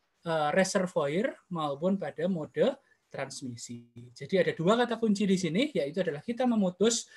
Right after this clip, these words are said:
pada reservoirnya maupun pada rute transmisi. Apa artinya reservoir? Reservoir artinya sumbernya, seperti itu. Sumber dari kuman ini di mana? Dia bertahan di mana? Awalnya dari mana?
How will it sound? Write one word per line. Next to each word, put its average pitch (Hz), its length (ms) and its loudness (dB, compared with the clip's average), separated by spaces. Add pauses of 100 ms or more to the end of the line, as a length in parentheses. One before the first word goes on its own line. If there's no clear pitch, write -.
(200)
pada 143 320 -4
reservoirnya 156 1120 0 (320)
maupun 160 400 0
pada 160 400 -2 (160)
rute 165 320 -2
transmisi. 135 720 -10 (160)
Apa 269 240 2
artinya 247 320 0
reservoir? 185 640 2 (320)
Reservoir 202 640 2
artinya 180 560 0
sumbernya, 175 1040 4 (160)
seperti 131 480 -4
itu. 127 160 -14
Sumber 180 400 4
dari 165 240 0
kuman 208 320 2
ini 262 160 2
di 175 160 2
mana? 190 320 2 (240)
Dia 240 240 2
bertahan 170 400 0
di 175 80 0
mana? 220 320 0 (240)
Awalnya 226 400 2
dari 180 240 2
mana? 190 240 0